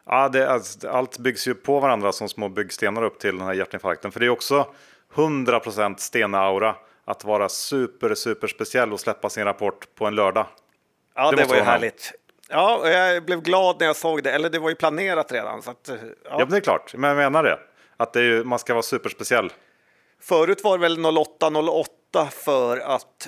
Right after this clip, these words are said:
Speaker 2: han är från Stockholm. Så att, eh, då släppte de den noll åtta noll åtta.
Speaker 1: Ja.
Speaker 2: Alltså riktnumret för alla barn som inte bara har mobiltelefoner.
Speaker 1: Ja. Ja, eh, vi kan fortsätta prata om det, men det ska vi inte göra.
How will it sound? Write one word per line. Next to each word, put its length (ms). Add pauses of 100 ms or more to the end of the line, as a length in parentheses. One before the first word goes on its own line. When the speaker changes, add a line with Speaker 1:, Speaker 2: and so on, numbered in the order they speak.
Speaker 2:
han 200
är 140
från 360
Stockholm. 800
Så 120
att, 360
eh, 400
då 120
släppte 380
de 300 (240)
den 440
noll 300
åtta 240
noll 220
åtta. 300 (440)
Speaker 1:
Ja. 40
Speaker 2:
Alltså 200
riktnumret 640
för 200
alla 180
barn 360
som 180
inte 140 (100)
bara 280
har 80
mobiltelefoner. 720 (380)
Speaker 1:
Ja. 180 (800)
Ja, 280 (120)
eh, 340
vi 140
kan 180
fortsätta 360
prata 220
om 60
det, 80
men 200
det 60
ska 120
vi 40
inte 120
göra. 240